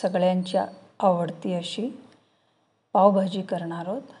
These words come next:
या पावभाजीमध्ये बटाटा कमी किंवा अजिबात न वापरताही अशी टिप्स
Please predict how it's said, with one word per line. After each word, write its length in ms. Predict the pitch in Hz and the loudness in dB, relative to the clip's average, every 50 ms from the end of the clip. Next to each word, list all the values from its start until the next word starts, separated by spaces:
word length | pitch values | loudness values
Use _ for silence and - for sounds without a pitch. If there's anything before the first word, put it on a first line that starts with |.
| _ _ _ _ _ _ _ - - - _ - - | _ _ _ _ _ _ _ -20 -20 -20 _ 0 4
या 100 | 208 226 | 4 4
पावभाजीमध्ये 960 | 220 220 202 202 196 190 214 196 190 196 - 196 196 196 190 196 214 277 320 - - - - - _ _ _ _ _ _ _ _ _ _ _ _ _ _ _ _ - - | 6 6 6 6 4 2 0 -2 -2 -2 -4 -4 -4 -2 -2 -2 -2 -2 -4 -6 -10 -20 -20 -20 _ _ _ _ _ _ _ _ _ _ _ _ _ _ _ _ -2 0
बटाटा 380 | 196 185 202 208 202 202 220 | 0 2 2 2 2 2 0
कमी 440 | 208 214 - 208 196 196 202 220 226 | 0 4 4 6 6 6 6 4 2
किंवा 320 | 226 226 233 208 214 214 | 0 -2 -2 -2 0 0
अजिबात 360 | 208 185 165 190 185 202 208 202 202 - | 0 -2 -2 0 2 4 4 4 4 0
न 80 | 190 | 2
वापरताही 720 | 202 202 190 175 170 - - 185 185 - - 190 185 185 208 - _ _ _ _ _ _ _ _ _ _ _ _ _ _ _ _ _ _ _ _ _ - | 2 4 4 2 0 0 -2 -4 -4 -2 -2 -2 0 -2 -4 -6 _ _ _ _ _ _ _ _ _ _ _ _ _ _ _ _ _ _ _ _ _ -12
अशी 260 | - 190 - - 202 | -12 -10 -6 -4 -4
टिप्स 440 | 220 214 - 196 165 - - - - | -4 -2 -4 -6 -6 -6 -10 -14 -16